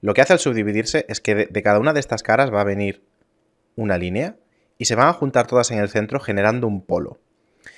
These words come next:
Y este polo, una vez es dividido, nos va a generar una malla exactamente igual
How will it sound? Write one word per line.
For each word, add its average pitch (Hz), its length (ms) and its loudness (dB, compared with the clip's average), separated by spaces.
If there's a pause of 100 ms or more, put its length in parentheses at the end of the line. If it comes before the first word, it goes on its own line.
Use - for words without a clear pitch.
(140)
Y 135 80 0
este 139 180 2
polo, 170 220 6
una 131 160 2
vez 117 180 0
es 123 80 -4
dividido, 107 560 -2 (320)
nos 101 160 -4
va 123 60 6
a 127 40 -4
generar 123 400 4
una 147 180 0
malla 113 400 2
exactamente 139 600 -2
igual 113 360 2